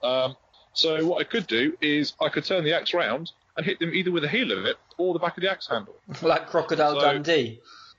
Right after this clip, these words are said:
Speaker 1: Yeah, so instead of, like, chopping limbs off, I just bludgeon them a bit and they'd be like, "Oh, what the hell?" And because axes are harder to throw than ninja stars,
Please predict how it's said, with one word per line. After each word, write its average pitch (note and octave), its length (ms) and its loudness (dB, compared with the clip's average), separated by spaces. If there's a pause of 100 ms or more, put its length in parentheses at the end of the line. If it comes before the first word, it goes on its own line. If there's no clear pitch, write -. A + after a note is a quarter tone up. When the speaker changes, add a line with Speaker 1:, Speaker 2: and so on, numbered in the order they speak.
(340)
Speaker 1:
Yeah, E3 180 0 (140)
so D3 140 -2
instead E3+ 280 0
of, C#3 140 -2
like, B2 220 2 (400)
chopping C3+ 300 -2
limbs A#2 240 -2
off, G#2 160 -4 (100)
I B2 120 0
just B2 220 -4 (200)
bludgeon C3 320 -2
them F#2 100 -8
a F2+ 60 -8
bit G2+ 200 0
and A2+ 100 -6
they'd A2+ 80 -4
be A2+ 60 0
like, A#2 160 0
"Oh, B2 200 0
what A2+ 80 -2
the A2+ 80 -4
hell?" C3 240 -2 (600)
And A#2+ 360 -4
because B2+ 260 -4
axes C3+ 340 -4
are B2+ 60 0
harder A#2+ 280 0
to - 40 -18
throw A#2+ 200 0
than A2+ 120 -2
ninja B2+ 200 -2
stars, F#2+ 420 -4